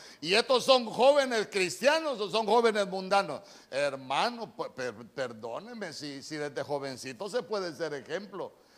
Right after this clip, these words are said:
pero se puede ser ejemplo para lo bueno, se puede ser ejemplo para lo malo. El joven cristiano debería de procurar ser ejemplo para lo bueno en todo.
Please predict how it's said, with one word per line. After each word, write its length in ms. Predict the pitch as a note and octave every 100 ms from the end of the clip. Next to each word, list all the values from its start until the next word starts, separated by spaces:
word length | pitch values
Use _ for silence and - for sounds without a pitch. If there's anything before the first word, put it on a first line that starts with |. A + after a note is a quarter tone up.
| _ -
pero 220 | E3 D#3+
se 160 | E3
puede 320 | C3+ E3+ G3+ G3
ser 220 | G#3 G3+
ejemplo 440 | F3+ G#3 F#3 D3+
para 280 | C#3 C#3+ C#3+
lo 120 | C#3
bueno, 340 | C3+ G3+ B3 E3+
se 120 | D#3+
puede 280 | - E3 F3+
ser 200 | F3+ F#3
ejemplo 440 | F3+ G#3+ G#3 A#3+
para 200 | A#3 F3+
lo 140 | D3+
malo. 420 | C3+ E3 G3 D3 - - -
El 220 | - C#3 B2+
joven 360 | G3 A#3 A3+
cristiano 680 | - E3+ C#3+ - G#3+ G#3+ E3+
debería 340 | C#3+ C#3 F3+
de 120 | G#3 G3+
procurar 520 | F3+ E3 E3+ E3 C#3+
ser 240 | D#3+ F#3+
ejemplo 440 | F#3+ - G#3+ F3+ D#3+
para 200 | C#3+ C3
lo 160 | C3
bueno 260 | C3 G#3 C4
en 100 | A#3+
todo. 360 | - G#3 D3